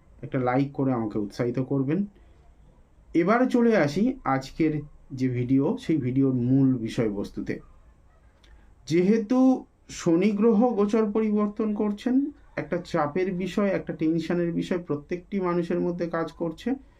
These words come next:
আজকে সেই জন্য আমি ডিসাইড করেছি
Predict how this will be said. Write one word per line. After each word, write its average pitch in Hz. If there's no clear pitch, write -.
আজকে 165
সেই 196
জন্য 220
আমি 151
ডিসাইড 175
করেছি 165